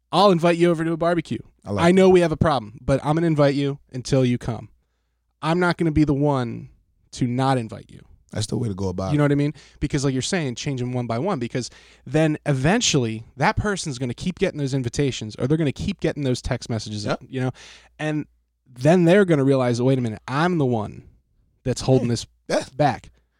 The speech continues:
Speaker 1: you know?
Speaker 2: It's all about progress.
Speaker 1: And then you put it together. And it's like, you know, whether, again, whether it's football or, you know, the professional environment,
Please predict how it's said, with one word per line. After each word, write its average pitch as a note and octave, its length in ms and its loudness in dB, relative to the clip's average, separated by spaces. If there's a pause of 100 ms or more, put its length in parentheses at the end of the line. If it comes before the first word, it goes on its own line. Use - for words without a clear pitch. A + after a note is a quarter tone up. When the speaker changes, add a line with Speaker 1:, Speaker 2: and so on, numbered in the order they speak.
(240)
Speaker 1:
you C3 100 0
know? B2+ 200 2
Speaker 2:
It's - 100 -16
all F3 100 2
about D3+ 200 -2
progress. D3 380 -4
Speaker 1:
And D3+ 120 6
then D3+ 120 4
you C#3+ 80 4
put D3+ 160 6
it C#3 80 2
together. C3+ 460 -2
And C3+ 160 -2
it's C3 160 -6
like, C3 220 -4 (360)
you D3+ 100 -2
know, B2+ 80 2
whether, C3 340 4
again, C3+ 300 -2
whether A#2+ 220 2
it's A#2 140 -4
football B2+ 580 2
or, A1+ 240 -10 (340)
you A#2+ 140 -12
know, A2 140 -10
the A#2 80 -12
professional A#2+ 1000 -4
environment, A2 540 -4